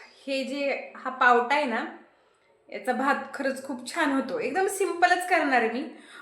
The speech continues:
पण एवढा छान लागतो ना, म्हणजे मला तर personally खूप आवडतो.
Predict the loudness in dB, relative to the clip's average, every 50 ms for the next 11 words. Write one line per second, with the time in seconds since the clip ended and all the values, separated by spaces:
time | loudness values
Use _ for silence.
0 | -14 -8 -4 0 2 4 4 4 4 2 0 -2 0 0 2 4 2 2 2 0
1 | -2 -4 -4 -2 -2 -2 -2 -2 0 2 2 4 4 4 4 2 0 -2 -2 -2
2 | -2 -2 -4 -6 -6 -6 -6 -8 -8 -8 -6 0 2 2 2 2 2 -2 -4 -6
3 | -10 -12 -12 -14